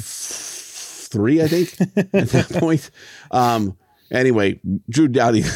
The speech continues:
Speaker 1: <laughs> goes end zone to end zone to score an empty netter. Um, <laughs> actually further back than Quick was. So
Speaker 2: <laughs> was it really? I didn't.
Speaker 1: Hundred ninety-eight feet,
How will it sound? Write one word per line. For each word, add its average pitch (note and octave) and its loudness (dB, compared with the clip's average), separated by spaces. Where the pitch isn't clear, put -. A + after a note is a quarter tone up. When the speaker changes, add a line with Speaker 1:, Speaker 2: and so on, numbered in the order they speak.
Speaker 1:
<laughs> - -6
goes B2+ 2
end A#2+ 2
zone G#2 2
to F#2 2
end G2+ 2
zone F#2 0
to F#2 0
score B2 2
an G#2+ 0
empty G#2+ 2
netter. G2 2
Um, F#2 0
<laughs> - -2
actually A2+ 0
further A#2 2
back A2 0
than G2 -2
Quick A#2 -2
was. F2 0
So F#2 0
Speaker 2:
<laughs> - -4
was F3 0
it F#3+ 4
really? D3+ 2
I F3+ 0
didn't. - 2
Speaker 1:
Hundred C#3 0
ninety-eight A2 2
feet, G#2+ 0